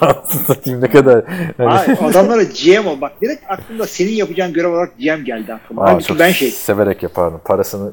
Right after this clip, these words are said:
Speaker 1: üstüne
Speaker 2: ben,
Speaker 1: para
Speaker 2: ben, ben
Speaker 1: veririm
Speaker 2: olsam
Speaker 1: ya.
Speaker 2: koçluk yapardım işte. Öyle bir
Speaker 1: Seni,
Speaker 2: farkımız var.
Speaker 1: seni de şeye getirdim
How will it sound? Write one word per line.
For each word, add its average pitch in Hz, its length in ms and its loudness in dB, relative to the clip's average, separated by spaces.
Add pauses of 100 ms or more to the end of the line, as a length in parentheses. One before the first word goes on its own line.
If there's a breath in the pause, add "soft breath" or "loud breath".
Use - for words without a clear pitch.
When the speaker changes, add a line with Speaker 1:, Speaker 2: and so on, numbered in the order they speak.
Speaker 1:
üstüne - 260 -6
Speaker 2:
ben, - 80 4
Speaker 1:
para 117 120 6
Speaker 2:
ben, 214 100 8
ben 196 80 4
Speaker 1:
veririm 254 180 4
Speaker 2:
olsam 233 200 0
Speaker 1:
ya. 202 60 -4
Speaker 2:
koçluk 196 340 -2
yapardım 127 400 -2
işte. 135 220 -8
Öyle 170 260 0
bir 160 160 -2 (380)
Speaker 1:
Seni, - 220 0
Speaker 2:
farkımız 117 400 -4
var. - 220 -10
Speaker 1:
seni 107 340 2
de 104 80 4
şeye 101 260 6
getirdim 92 460 -2